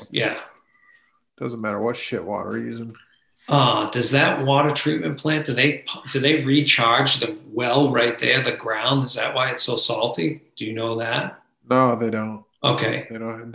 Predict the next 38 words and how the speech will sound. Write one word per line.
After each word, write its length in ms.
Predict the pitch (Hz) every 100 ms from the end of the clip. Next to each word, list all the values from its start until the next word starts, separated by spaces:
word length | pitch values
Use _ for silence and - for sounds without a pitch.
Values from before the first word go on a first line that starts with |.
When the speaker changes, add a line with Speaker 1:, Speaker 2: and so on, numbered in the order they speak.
| 117
Speaker 1:
I 80 | 123
think 300 | 139 113 - _
they're, 220 | - 107 _ _ _ _ -
I 40 | 113
don't 140 | 113
know. 80 | 110
I 80 | 117
don't 80 | 113
wanna 140 | 113
get 120 | 113
into 220 | 113 113 120
that, 220 | 120 -
but 120 | 98 - - _ - -
Speaker 2:
Right. 420 | 160 127 113 107
Speaker 1:
yeah. 220 | - - - - _
Speaker 2:
The 80 | 156
reason 360 | 156 156 147
why, 180 | 143 135
and 360 | 139 127 120 - _ _ -
I'm 240 | 147 131
not 240 | 135 127 127
sure 340 | - 147 135
on 80 | 123
the 60 | 120
specifics 600 | - - - 120 117 -
of 80 | 113
this, 220 | 110 -
this 200 | 123 -
came 340 | - 131 117
from 200 | 113 117
a 80 | 110
guy 220 | 107 110 113
that's 160 | 110
been 200 | - 107
working 380 | 110 123 - 113
for 80 | 110
the 120 | 107
city, 520 | - - 117 107 107